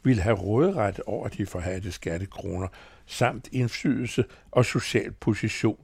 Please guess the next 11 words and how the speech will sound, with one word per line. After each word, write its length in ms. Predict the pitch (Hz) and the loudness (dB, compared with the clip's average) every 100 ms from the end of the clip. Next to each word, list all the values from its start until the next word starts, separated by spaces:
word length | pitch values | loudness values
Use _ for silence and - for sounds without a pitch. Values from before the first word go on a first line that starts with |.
| - - | -8 -4
i 60 | |
folkestyrets 800 | 98 98 87 120 - - 101 98 | -2 -2 0 0 -2 -4 -4 -4
kernemiljø. 800 | - - 82 95 101 92 92 85 - _ - - _ - - - - | -4 -6 -4 -4 -4 -4 -6 -8 -10 _ -20 -20 _ -20 -20 -20 -12
Således 540 | - 147 151 151 170 | 6 8 10 8 6
fraskrev 640 | - 107 120 - 165 139 107 | 0 0 0 2 4 4 0
Kjærsgaard 600 | - 135 101 - 131 - | 0 0 0 2 2 2
og 100 | 104 | -6
Thulesen 480 | - 104 98 98 98 | 0 0 0 -6 0
Dahl 320 | 117 113 117 | 2 2 -4
sig 240 | - 104 | -4 -4
skattenægteriet 1120 | - - 90 127 123 98 - 107 104 104 101 | -4 -4 -2 -2 -2 -2 -2 -2 -2 -2 -6